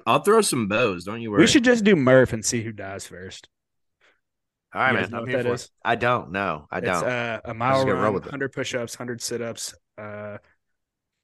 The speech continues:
Speaker 1: Hundred pull-ups,
Speaker 2: uh,
Speaker 1: right? Or
Speaker 2: yeah, hundred pull-ups, and then another mile run.
Speaker 3: I will tell you, if I had to predict someone out of us three to do that, it would be you. But if I had to include
Speaker 2: No,
Speaker 3: my
Speaker 2: no, it
Speaker 3: wife
Speaker 2: wouldn't. No, it
Speaker 3: out
Speaker 2: wouldn't.
Speaker 3: of us, no, you're
Speaker 2: No.
Speaker 3: running. No, you're
Speaker 2: You know how
Speaker 3: fine.
Speaker 2: many pull-ups I can do?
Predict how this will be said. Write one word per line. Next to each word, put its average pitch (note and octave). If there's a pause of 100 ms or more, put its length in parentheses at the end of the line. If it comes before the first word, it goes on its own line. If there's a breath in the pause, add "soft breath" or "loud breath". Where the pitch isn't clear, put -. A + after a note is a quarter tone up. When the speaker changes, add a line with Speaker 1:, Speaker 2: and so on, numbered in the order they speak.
Speaker 1:
Hundred A#2+
pull-ups, A#2
Speaker 2:
uh, -
Speaker 1:
right? F#2
Or A2
Speaker 2:
yeah, A2
hundred B2+
pull-ups, - (180)
and A2
then A2
another A2+
mile A2
run. G2+ (520)
Speaker 3:
I A2
will B2
tell B2+
you, D#2 (540)
if G#2+
I A2+
had C#3
to C3
predict B2
someone A#2+
out G#2+
of G#2
us G#2
three A#2+
to A#2+
do B2
that, B2+
it A2+
would G2+
be F#2
you. F2
But F2+
if F#2+
I G#2+
had B2
to A#2
include C3
Speaker 2:
No, C3
Speaker 3:
my G2+
Speaker 2:
no, C3
it C#3
Speaker 3:
wife C3+
Speaker 2:
wouldn't. A#2+ (220)
No, C3
it C#3
Speaker 3:
out B2
Speaker 2:
wouldn't. C3
Speaker 3:
of B2+
us, E3 (120)
no, C#3+
you're B2+
Speaker 2:
No. C#3
Speaker 3:
running. C3
No, A#2
you're A2
Speaker 2:
You C#3+
know D#3
how D3+
Speaker 3:
fine. E3
Speaker 2:
many D#3+
pull-ups D3+
I E3
can E3
do? E3